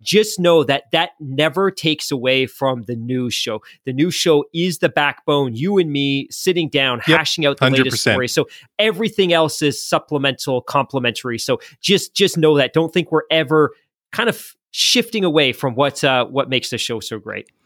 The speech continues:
Speaker 2: I was gonna say that the, the weekly news show is the foundation upon the entire, uh, entire, pardon me, Scuderia F one
Speaker 1: Empire.
Speaker 2: empire or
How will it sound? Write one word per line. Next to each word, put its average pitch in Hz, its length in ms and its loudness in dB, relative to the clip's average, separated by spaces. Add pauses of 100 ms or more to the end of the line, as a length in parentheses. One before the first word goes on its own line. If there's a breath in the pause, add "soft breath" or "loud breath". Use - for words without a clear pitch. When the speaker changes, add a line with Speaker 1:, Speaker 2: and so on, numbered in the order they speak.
(380 soft breath)
Speaker 2:
I 127 60 0
was 131 80 0
gonna 131 140 2
say 139 240 4
that 117 300 2
the, 113 200 0
the 113 140 0
weekly 123 340 0
news 107 300 2
show 107 320 2
is 104 140 0
the 113 100 0
foundation 113 720 2
upon 107 640 0 (100)
the 110 360 -2
entire, 120 760 2
uh, 135 60 2
entire, 127 540 0
pardon 107 240 0
me, 104 80 -4 (240 loud breath)
Scuderia 139 560 4
F 117 160 0
one 117 540 2 (300 loud breath)
Speaker 1:
Empire. 139 380 0
Speaker 2:
empire 123 640 2
or 107 160 -2